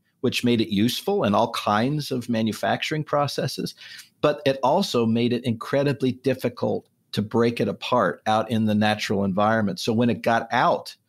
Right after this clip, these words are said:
and got into the soil or got into the water, and the scientists looking at this knew this going back decades,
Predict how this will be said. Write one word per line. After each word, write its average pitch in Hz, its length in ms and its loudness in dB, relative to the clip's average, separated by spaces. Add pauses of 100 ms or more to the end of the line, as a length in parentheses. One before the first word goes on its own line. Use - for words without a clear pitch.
(540)
and 120 120 2
got 127 220 2
into 143 220 2
the 127 120 0
soil 139 500 2
or 104 120 0
got 123 240 2
into 127 220 0
the 123 140 2
water, 120 580 0 (580)
and 123 160 2
the 113 60 -2
scientists 143 760 -2
looking 131 380 0
at 113 100 -4
this 104 280 -2
knew 139 240 4
this - 260 -2
going 107 300 0
back 98 260 -2
decades, 147 520 -4